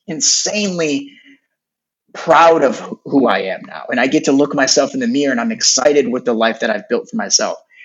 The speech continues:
But that came not because I got hung up on what happened to me, but I,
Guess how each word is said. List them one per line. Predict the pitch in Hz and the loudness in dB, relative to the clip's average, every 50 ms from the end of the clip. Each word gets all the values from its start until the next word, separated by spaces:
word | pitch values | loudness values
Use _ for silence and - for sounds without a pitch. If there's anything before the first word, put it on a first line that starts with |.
| - - - | -12 -2 -2
But | - - - | -2 0 4
that | - 165 165 - - - | 2 4 2 2 -2 -4
came | - 202 190 208 214 190 165 147 139 139 139 - - - _ - | -2 0 0 0 0 -2 -2 0 -2 -2 -4 -6 -14 -16 _ 0
not | 143 151 165 - - | 2 2 2 4 2
because | 175 - 165 151 | 2 2 2 2
I | 139 135 | 2 2
got | 131 135 131 - | 0 0 -2 -4
hung | - - - 165 160 156 | -4 0 2 2 4 4
up | 156 151 139 - - - _ _ _ _ _ _ _ _ _ - | 4 2 2 0 -4 -18 _ _ _ _ _ _ _ _ _ -2
on | 139 135 135 135 | 0 2 2 4
what | 139 127 - | 2 2 0
happened | - - 165 185 196 196 - 147 | 0 0 2 2 2 0 -2 -6
to | 143 | -4
me, | 123 117 113 110 107 107 113 _ _ _ _ _ _ - | -2 -2 -2 -4 -6 -8 -14 _ _ _ _ _ _ 0
but | - 143 | 2 4
I, | 139 135 135 - | 4 4 2 -2